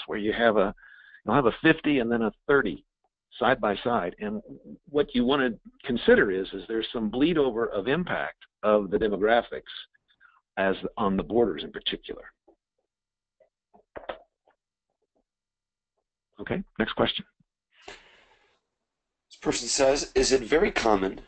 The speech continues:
Speaker 2: for the property you hate to score higher than the property you love?"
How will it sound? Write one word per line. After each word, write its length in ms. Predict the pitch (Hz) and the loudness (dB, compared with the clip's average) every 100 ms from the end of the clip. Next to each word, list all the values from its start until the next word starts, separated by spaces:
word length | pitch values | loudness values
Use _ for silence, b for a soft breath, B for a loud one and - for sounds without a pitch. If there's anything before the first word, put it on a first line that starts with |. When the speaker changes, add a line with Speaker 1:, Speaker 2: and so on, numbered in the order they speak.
| _ - | _ -20
Speaker 2:
for 340 | - 117 110 | -6 2 4
the 120 | 98 | 4
property 480 | 98 107 101 - 95 | 2 2 2 4 0
you 160 | 87 90 | 0 -6
hate 460 | - 98 104 - - _ _ - | -2 -2 -2 -10 -12 _ _ -12
to 120 | 104 | -6
score 380 | - - 113 92 | -6 0 0 0
higher 500 | - 139 104 110 - _ _ _ | 2 0 0 -6 -12 _ _ _
than 140 | - 95 | -8 -8
the 60 | |
property 440 | 95 104 98 101 92 | -4 0 0 0 -2
you 140 | 95 | -4
love?" 320 | 92 - - | -4 -6 -8